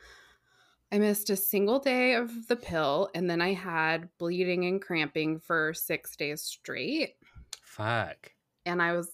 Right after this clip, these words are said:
Speaker 1: that's why I called my doctor, and I was like, "This cannot stand." <laughs>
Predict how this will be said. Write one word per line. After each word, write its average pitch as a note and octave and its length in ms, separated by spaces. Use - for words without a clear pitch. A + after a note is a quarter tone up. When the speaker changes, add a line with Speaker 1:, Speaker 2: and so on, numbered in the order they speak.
Speaker 1:
that's G#3 300
why F3+ 160
I E3+ 60
called E3 200
my C#3+ 120
doctor, F#3+ 280
and D3 100
I C#3+ 60
was D3 140
like, D#3+ 180
"This A3+ 480
cannot G3 640
stand." D3+ 800
<laughs> - 40